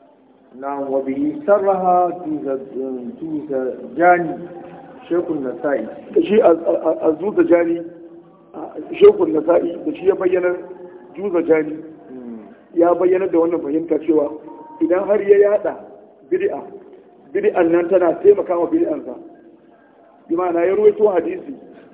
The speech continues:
Speaker 2: hadisin na taimaka wa bid'ansa, ba za a karɓi ruwayan ba.
Speaker 1: نعم. ثم سوء الحفظ.
Speaker 2: Sannan sai mummunan hadda.
Speaker 1: نعم.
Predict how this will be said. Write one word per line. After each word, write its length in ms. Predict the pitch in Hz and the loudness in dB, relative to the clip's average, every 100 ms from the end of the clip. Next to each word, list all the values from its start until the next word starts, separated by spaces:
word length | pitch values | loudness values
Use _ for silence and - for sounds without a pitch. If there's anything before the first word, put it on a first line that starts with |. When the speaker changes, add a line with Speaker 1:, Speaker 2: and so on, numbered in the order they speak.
| - | -8
Speaker 2:
hadisin 400 | 151 180 214 180 | -8 -6 -2 0
na 120 | 165 | 0
taimaka 340 | - 196 175 175 | 2 2 4 2
wa 80 | 165 | 4
bid'ansa, 520 | 165 175 151 131 120 - - - - - - | 4 4 0 -6 -12 -14 -20 -20 -20 -12 0
ba 80 | 170 | 2
za 100 | 196 | 2
a 60 | |
karɓi 180 | 180 165 180 | 2 4 6
ruwayan 320 | 165 160 143 | 8 6 0
ba. 120 | 127 123 - - - - - - - _ _ _ _ - - _ - 120 | -6 -10 -14 -20 -20 -20 -20 -20 -20 _ _ _ _ -20 -20 _ -18 -10
Speaker 1:
نعم. 240 | 117 107 - - - - - - 143 | -10 -10 -14 -18 -20 -20 -20 -14 -8
ثم 160 | 147 143 - | -4 -4 -2
سوء 220 | 202 175 | 0 4
الحفظ. 460 | 165 143 151 - - - - - - - - - - - | 4 2 -4 -6 -14 -16 -18 -18 -18 -20 -20 -20 -20 2
Speaker 2:
Sannan 280 | 175 196 208 | 4 4 4
sai 100 | 233 | 4
mummunan 440 | 214 175 190 202 196 | 4 0 2 2 2
hadda. 320 | 190 160 131 - - - - - _ - | 2 0 -2 -10 -18 -20 -20 -20 _ -20
Speaker 1:
نعم. 180 | 120 104 | -18 -18